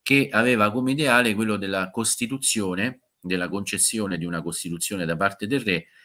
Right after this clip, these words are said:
ed anche, eh, e anche dell'unità nazionale italiana.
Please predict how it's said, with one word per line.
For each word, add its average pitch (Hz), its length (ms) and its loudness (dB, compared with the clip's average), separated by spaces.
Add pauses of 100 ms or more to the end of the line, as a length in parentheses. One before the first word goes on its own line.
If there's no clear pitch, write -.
(160)
ed 139 220 2
anche, 123 500 4
eh, 87 1400 0
e 110 120 -2
anche 98 340 0
dell'unità 87 460 -4
nazionale 82 720 -2
italiana. 76 680 -8